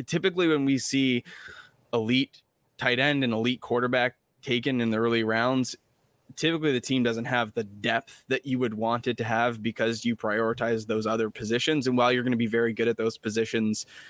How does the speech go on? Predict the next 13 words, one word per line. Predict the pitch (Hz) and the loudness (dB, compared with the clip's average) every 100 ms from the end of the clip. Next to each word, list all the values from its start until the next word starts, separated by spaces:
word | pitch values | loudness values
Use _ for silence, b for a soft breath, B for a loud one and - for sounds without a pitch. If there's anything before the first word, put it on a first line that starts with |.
| B B B B - | B B B B 0
you | 127 | 2
know, | 113 107 - _ - | 4 2 -4 _ -8
starting | - 127 135 123 | 0 2 2 0
three | 139 | 0
wide | 131 117 117 113 | 4 4 2 0
receivers, | 113 - 135 123 113 | -4 0 2 2 2
you're | 120 | 0
gonna | 110 123 120 | 0 0 2
have | 123 120 | 2 0
to | 113 | -2
start | - - 120 117 | -4 2 4 2
Renfrow, | 107 113 120 127 117 123 120 117 | -2 -2 2 2 0 2 2 2
Toney, | - - 123 120 117 110 | -2 -2 2 2 2 0